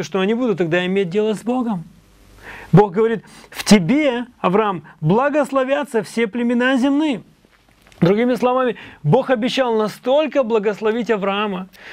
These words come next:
что через него благословение Божие достигнет всех племен, всех семей земли. И Бог исполнил это обетование в своем Сыне Иешуа. Благодаря Ему, благодаря Иешуа, мы примирены с Богом.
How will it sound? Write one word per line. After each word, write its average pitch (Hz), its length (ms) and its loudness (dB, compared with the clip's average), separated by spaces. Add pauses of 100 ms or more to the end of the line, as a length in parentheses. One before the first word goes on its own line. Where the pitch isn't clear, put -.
(160)
что - 220 4
через 240 360 0
него 277 420 2
благословение 240 840 0
Божие 233 400 0
достигнет 226 600 -4
всех 302 560 -2
племен, 240 560 0 (180)
всех 285 400 0
семей 226 440 0
земли. 254 480 0 (640)
И 220 100 4
Бог 247 340 0
исполнил 311 580 0
это 254 280 0
обетование 214 840 -2
в - 80 -18
своем 214 480 0
Сыне 220 380 0
Иешуа. 202 480 -2 (600)
Благодаря 220 600 2
Ему, 226 380 0
благодаря 214 580 0
Иешуа, 214 420 -4 (320)
мы 214 320 2
примирены 214 520 0
с 165 60 -6
Богом. 151 400 -6